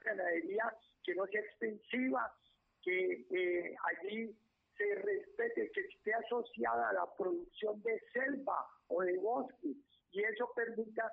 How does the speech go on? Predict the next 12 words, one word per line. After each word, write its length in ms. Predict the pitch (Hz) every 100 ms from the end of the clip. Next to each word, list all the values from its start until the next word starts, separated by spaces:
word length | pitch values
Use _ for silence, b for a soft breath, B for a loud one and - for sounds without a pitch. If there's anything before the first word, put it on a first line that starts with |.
| - _ _ _ _ _
un 160 | 190 214
aumento, 680 | 233 220 233 226 247 247 - - -
pues 200 | 202 202
disminuir 840 | 214 196 214 202 196 262 320 208 - - _
los, 400 | 330 370 370 370 - - _ _
las 260 | 170 175 180 - 262 196
áreas 220 | 226 254 -
de 160 | 196 -
potrero. 600 | 160 - 220 226 151 - - -
Uno 180 | - 233
de 120 | 269
los 120 | 214